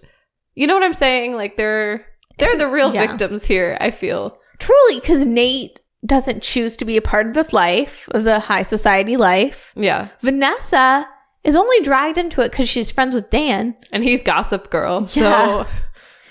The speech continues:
Speaker 2: And yeah, so.
Speaker 1: Yeah.
Speaker 2: Yeah, she doesn't really deserve a lot of the things. But she does have a wild storyline where her,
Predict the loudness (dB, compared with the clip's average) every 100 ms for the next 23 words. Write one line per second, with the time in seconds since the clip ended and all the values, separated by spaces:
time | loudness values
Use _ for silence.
0 | -12 0 0 0 -2 0 4 2 0 2
1 | 4 4 0 -10 _ _ _ -6 -4 -4
2 | -8 _ _ _ -8 -6 0 2 2 2
3 | 2 2 2 2 4 4 2 -2 -10 -4
4 | 2 4 4 0 -2 -2 -2 -4 -8 -10
5 | -18 _ _ _ _ _ _ -4 -2 0
6 | 0 2 0 2 4 4 2 0 -2 2
7 | 4 4 2 0 0 0 2 2 4 4
8 | 2 0